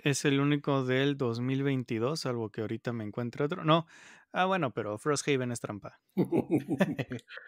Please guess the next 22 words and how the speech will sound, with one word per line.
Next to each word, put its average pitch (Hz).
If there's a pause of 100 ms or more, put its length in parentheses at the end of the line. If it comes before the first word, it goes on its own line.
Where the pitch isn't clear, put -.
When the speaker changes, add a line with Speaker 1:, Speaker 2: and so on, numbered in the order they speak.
(1300)
Speaker 1:
Sí, 185
sí, 165
es 160
que 185
ya 175
sabíamos, 110
o 107
sea, 107
en 117
el 120
momento 139
en 131
que 107
sale 127
Frosthaven, 147
se-, 127
todo 131
el 127
mundo 123
sabía 107
que 123
ibas, 107